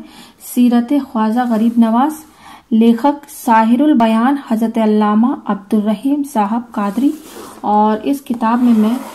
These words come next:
पेज नंबर थ्री हंड्रेड ट्वेल्व ये पढ़कर आपको सुनाऊंगी।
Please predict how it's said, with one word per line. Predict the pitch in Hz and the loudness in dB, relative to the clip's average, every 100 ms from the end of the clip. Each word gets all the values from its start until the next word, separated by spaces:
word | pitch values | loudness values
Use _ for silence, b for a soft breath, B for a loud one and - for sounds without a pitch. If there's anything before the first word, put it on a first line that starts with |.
| B B B _ _ | B B B _ _
पेज | 240 262 285 - | 0 2 0 0
नंबर | 233 233 | 0 0
थ्री | 262 - 254 | -2 -2 0
हंड्रेड | 247 233 220 | 2 2 0
ट्वेल्व | 226 240 233 | -4 0 2
ये | 240 | 2
पढ़कर | 240 220 233 | 0 -4 -4
आपको | 220 214 240 | -4 -4 -4
सुनाऊंगी। | 233 214 208 220 339 | 0 2 2 0 -4